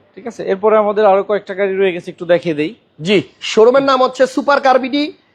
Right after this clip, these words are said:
Speaker 2: নাবিস্কো বিস্কুট ফ্যাক্টরির পিছনে। আপনারা আইসা যে কাউকে জিজ্ঞেস করলেই হবে, অথবা Google-এ সার্চ দিলেও পাবেন।
Speaker 1: এখানে
Speaker 2: একটা
Speaker 1: একটা
Speaker 2: Honda
Speaker 1: Honda
Speaker 2: Civic
Speaker 1: Civic।
Speaker 2: আছে, এটা কত মডেল যেন?
Speaker 1: Honda Civic-টা হচ্ছে দশের মডেল।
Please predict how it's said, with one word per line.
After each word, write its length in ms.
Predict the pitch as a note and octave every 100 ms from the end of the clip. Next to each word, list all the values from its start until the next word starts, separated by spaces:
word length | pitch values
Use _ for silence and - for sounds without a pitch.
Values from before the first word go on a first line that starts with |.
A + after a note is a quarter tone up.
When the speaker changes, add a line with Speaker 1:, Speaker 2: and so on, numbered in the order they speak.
| -
Speaker 2:
নাবিস্কো 400 | F#3+ A3 A3 C4+
বিস্কুট 320 | A#3 - A#3+
ফ্যাক্টরির 360 | A#3+ A#3 B3 B3
পিছনে। 500 | A#3+ - A3+ A#3+ C4+ - _ _ _ -
আপনারা 300 | D3+ G3 G3
আইসা 260 | F#3+ A3
যে 160 | F3+ G#3+
কাউকে 240 | G#3 G3+
জিজ্ঞেস 260 | F#3 F#3 -
করলেই 240 | G#3 G#3
হবে, 240 | F#3+ F#3+ G#3+
অথবা 260 | F#3+ F#3+
Google-এ 380 | F#3 G3+ G#3+ G#3
সার্চ 240 | F#3 E3+
দিলেও 180 | E3+ F3
পাবেন। 180 | D#3 D3
Speaker 1:
এখানে 180 | D#3 G#3+
Speaker 2:
একটা 120 | G3+
Speaker 1:
একটা 420 | G#3 G#3 - - _ -
Speaker 2:
Honda 180 | G3+ B3
Speaker 1:
Honda 160 | A3 G#3+
Speaker 2:
Civic 140 | A#3
Speaker 1:
Civic। 160 | F#3 G#3+
Speaker 2:
আছে, 340 | - G#3+ A#3+ -
এটা 140 | F#3 G3
কত 140 | G#3+ A3+
মডেল 260 | G#3 G#3+
যেন? 100 | A#3
Speaker 1:
Honda 380 | C4+ G#4 F#3+ G#3+ A#3+
Civic-টা 320 | A3+ A#3+ A#3+
হচ্ছে 180 | A#3 G#3
দশের 300 | G#3+ A#3+ A#3
মডেল। 260 | D#3 A2